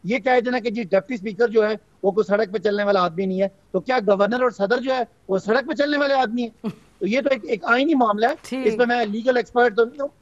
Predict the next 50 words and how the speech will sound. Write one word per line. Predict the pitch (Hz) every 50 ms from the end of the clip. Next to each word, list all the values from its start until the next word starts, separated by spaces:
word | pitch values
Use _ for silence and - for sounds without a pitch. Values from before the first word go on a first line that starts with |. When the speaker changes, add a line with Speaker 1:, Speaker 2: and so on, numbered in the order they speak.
| _ _ _ _ 175
Speaker 1:
लेकिन | 208 214 233 247
legal | 226 233 247 240 277 262
expert | 262 214 180 208 254 254 247
इस | 220
पे | 185 233 226
जवाब | 196 202 190 190 208 202
देंगे | 190 214 208 220 240 240
कि | 233 _ _ _ _ - 202
क्या | 175 - - 220 226 233 247 247 262 269 247 - _ _ _ _ _ -
इस | 196 180 -
तरह | - 233 233 233 240
जो | 202 214 214
है, | 196 190 196 226
अ, | 262 269 _ _ _ _ -
अ, | 170 180 180 175 170 - -
governor | 170 170 165 151 - 165 165 165 175 170 185 214 226
के | 196 262
बारे | 240 247 247 247 254
में | 254 269 269 262 247 _ _ _ _ -
या | 160 208 233
president | 233 - 185 175 165 190 208 220 196
के | 240
बारे | 214 233 233 240 247
में | 240 240 233
कोर्ट्स | - _ _ _ _ - 190 208 226 247 240 -
किस | _ - 302 285 220
हद | 254 220 -
तक | 247 220
जा | 180 190 175 170
सकती | 175 185 180 - 202
है। | 240 254
हमारा | 233 226 226 240
तो | 196 254
पहले | 202 180 240 254 269 269
भी | 254 262 233 - _ _ _ _ -
ख्याल | 202 208 214 220
है | 226 233
कि | 196 233
ये | 240 226 226
जो | 196 226 226 214 190 - _ _ _ _ _ _ _
courts | 202 196 208 220 233 226 175 -
की | - - 240 226
जो | 190 214 220 214 208
स-, | - - - 202 190 180 175 - _ _ _ _ -
ये | 175 185 190 185 156
National | 165 185 190 202 - 240 240
Assembly | 220 180 208 202 202 220 233
में | 214 226
जो | 208 196 214 202
उनका | 202 202 208 208 202 180 - _